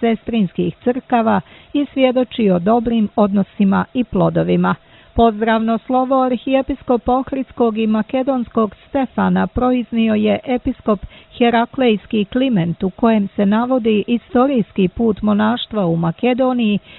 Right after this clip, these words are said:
i ističe veliki značaj svetih Klimenta i Nauma za monaštvo na tim prostorima.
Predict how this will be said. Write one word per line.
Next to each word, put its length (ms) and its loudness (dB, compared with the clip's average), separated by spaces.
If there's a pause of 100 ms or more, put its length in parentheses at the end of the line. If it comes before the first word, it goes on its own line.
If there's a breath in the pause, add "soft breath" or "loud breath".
(140)
i 160 0
ističe 500 -2
veliki 520 -4
značaj 640 -2
svetih 540 -4
Klimenta 520 -2
i 140 0
Nauma 500 0
za 180 -4
monaštvo 720 -2 (260 loud breath)
na 200 0
tim 300 -2
prostorima. 800 -2